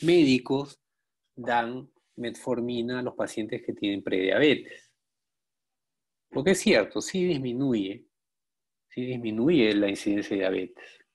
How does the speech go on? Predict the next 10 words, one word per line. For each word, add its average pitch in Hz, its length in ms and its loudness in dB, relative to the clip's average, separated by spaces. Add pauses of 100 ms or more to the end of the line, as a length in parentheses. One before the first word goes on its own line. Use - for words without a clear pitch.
(1160)
Pero 131 440 2
no 127 100 0
es 139 80 0
que 156 140 4
la 127 80 8
elimine, 110 640 2
ojo. - 400 -10 (320)
Si - 120 -2
la 107 120 4
eliminara, 127 680 2